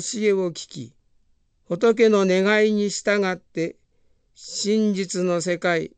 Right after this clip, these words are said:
浄土を求めて念仏を唱える身になったとき、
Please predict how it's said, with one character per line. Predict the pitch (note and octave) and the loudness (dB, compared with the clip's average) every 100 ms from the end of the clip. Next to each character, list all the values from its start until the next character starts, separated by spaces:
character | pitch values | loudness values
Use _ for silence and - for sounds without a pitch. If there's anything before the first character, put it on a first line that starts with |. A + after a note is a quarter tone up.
| - | -16
浄 | C3+ D#3 G#3+ G3+ | -6 0 2 2
土 | F3+ F#3 F3 | 0 0 0
を | |
求 | E3+ F#3+ F#3+ | 0 -2 -2
め | F3+ | -2
て | E3 E3 - | -2 -4 -4
念 | D#3 G#3+ G3+ | -2 0 -2
仏 | F#3 F3+ F3+ | -6 -6 -4
を | F3 E3+ | -4 -4
唱 | D#3+ F#3 G#3 | -4 -2 -2
え | G#3 | -2
る | G3+ | 0
身 | G3+ G#3+ | -2 -2
に | G#3 F#3 | -2 -2
な | F3+ | -4
っ | G#3+ | -6
た | - D#3+ | -6 -8
と | D3+ C3+ | -6 -8
き、 | - | -10